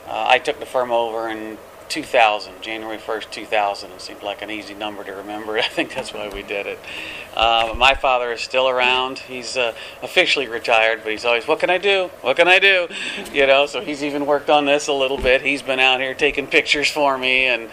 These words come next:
so, uh, I'm, I'm fortunate to still have him around helping us out. But, uh, uh, and I didn't actually come and work for the firm until after about six years. I decided I didn't want the,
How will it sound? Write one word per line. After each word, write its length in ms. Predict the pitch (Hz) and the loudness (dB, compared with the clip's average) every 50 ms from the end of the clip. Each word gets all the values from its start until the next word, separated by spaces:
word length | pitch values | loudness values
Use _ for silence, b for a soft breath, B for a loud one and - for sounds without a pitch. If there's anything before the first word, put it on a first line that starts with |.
| B B B B B B B | B B B B B B B
so, 380 | - - 123 120 117 117 113 113 | -8 -2 0 2 2 2 2 0
uh, 340 | 113 110 110 110 107 107 - - B B B B B B B - | -2 -2 -2 -4 -4 -6 -10 -14 B B B B B B B -6
I'm, 280 | 113 113 113 117 113 107 | -4 -4 -4 -4 -6 -8
I'm 180 | 110 110 110 107 | -8 -8 -8 -8
fortunate 500 | - 127 123 120 117 - 117 113 104 - | -4 -4 -4 -2 -4 -6 -10 -10 -10 -10
to 80 | 110 | -10
still 260 | - - 123 117 110 | -10 -6 -6 -6 -4
have 180 | 110 113 110 110 | -4 -4 -4 -4
him 120 | 110 110 | -6 -8
around 320 | 107 110 107 107 107 107 107 | -6 -6 -6 -6 -8 -8 -8
helping 340 | 110 110 107 - - 98 101 | -8 -8 -8 -8 -10 -12 -12
us 200 | 101 - - 117 | -10 -10 -6 -4
out. 260 | 107 104 101 101 - - | -4 -4 -4 -6 -6 -4
But, 260 | - 113 104 - - 123 | -4 -4 -4 -2 -2 0
uh, 240 | 120 117 110 110 107 B B B B B B B B B B B B B | 0 0 0 0 -4 B B B B B B B B B B B B B
uh, 240 | - 120 120 117 120 123 | -4 -2 0 0 2 4
and 80 | 135 | 6
I 140 | 147 180 220 | 6 6 6
didn't 200 | 214 202 180 170 | 6 4 2 0
actually 360 | 165 160 - - 165 151 139 - - - - - - - | -4 -4 -6 -8 -10 -10 -10 -12 -16 -18 -14 -10 -4 0
come 160 | - 147 135 135 | 2 2 2 2
and 80 | 131 131 | 4 4
work 160 | 135 127 - | 2 2 0
for 60 | 131 | -6
the 60 | 120 | -10
firm 360 | - - 127 123 123 120 120 | -6 -4 -4 -2 -2 -2 -4
until 340 | 120 113 107 - 131 120 123 | -6 -8 -4 -2 0 2 4
after 220 | 123 120 - - 120 | 4 2 2 0 -2
about 200 | 117 110 107 - | 0 0 0 -2
six 400 | - - 151 139 - - - 117 | -2 0 0 0 0 -2 -6 -4
years. 460 | 120 120 113 107 104 101 98 - - | -2 -2 0 -2 -2 -4 -6 -6 -4
I 200 | 110 110 110 110 | -2 -2 -2 -4
decided 600 | 110 - 117 107 - 117 110 107 104 107 104 113 | -6 -8 -12 -8 -6 -4 -4 -4 -4 -4 -6 -6
I 140 | 110 107 104 | -4 -4 -4
didn't 200 | 110 107 90 107 | -6 -8 -8 -10
want 200 | 110 110 - - | -10 -10 -10 -8
the, 120 | 110 | -10